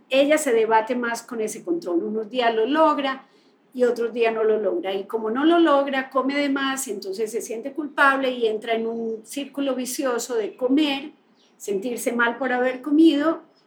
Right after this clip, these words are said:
y hacer algo para eliminar ese exceso. Y aquí a tu pregunta es muy importante porque me dirán, pero a ver, es que simplemente es muy disciplinada y hace dos horas de ejercicio.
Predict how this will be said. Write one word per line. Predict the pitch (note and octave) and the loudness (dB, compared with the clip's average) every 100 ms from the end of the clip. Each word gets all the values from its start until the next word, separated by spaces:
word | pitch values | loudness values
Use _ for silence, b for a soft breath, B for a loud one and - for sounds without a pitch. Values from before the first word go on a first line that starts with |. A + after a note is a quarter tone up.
| _ - | _ 0
y | D#4 F4 - - - | 6 6 4 -10 -6
hacer | A#3 A#3 C#4 C#4+ | -6 0 0 2
algo | D#4 F4+ F4 G4+ G4+ - - | 4 4 2 -2 -4 -8 -2
para | B3+ C4 D4+ D#4+ | 0 2 2 2
eliminar | C#4 C4 B3 A3 A3 A#3 A#3 | 2 2 2 2 0 0 0
ese | B3 - | 0 -2
exceso. | F#3+ - G#3+ E3 - _ - | -6 -4 -4 -6 -10 _ -12
Y | A3+ | -2
aquí | G#3+ F#3 - - A#3+ B3+ C4+ | 0 0 -6 -12 -6 -4 -2
a | A#3 G3 - | -2 -4 -4
tu | A3 | -8
pregunta | A#3 B3+ D#4 C#4+ | -6 0 0 0
es | A3 | 0
muy | B3+ D4 | 0 2
importante | D#4 D4+ B3+ D4 C#4 E4 | 2 0 -2 0 0 -2
porque | D4+ A3 - F#3+ - b b b b _ - | -6 -8 -6 -6 -6 b b b b _ -10
me | - C4+ B3+ | -2 2 2
dirán, | C4 D4 D#4+ G#3+ | 2 2 2 2
pero | A3+ G#3+ - - - | 0 -2 -4 -10 -10
a | A3+ | -2
ver, | D#4+ G4+ A3 | 2 2 2
es | G#3+ | 2
que | C4+ | -2
simplemente | C4 D4+ D4+ C#4+ C#4 C#4+ | -2 0 2 4 4 2
es | C4+ | 0
muy | C4+ | -2
disciplinada | C#4 B3 C4+ - A#3 C4 C#4 C4+ | -4 -6 -8 -12 -6 -4 -2 0
y | A#3+ | 2
hace | G#3+ B3 A#3 | 0 0 0
dos | A#3 A#3 | 0 -2
horas | A3+ G#3+ | -4 -4
de | G3+ | -6
ejercicio. | F#3+ F#3 - D#4+ - | -10 -6 0 0 0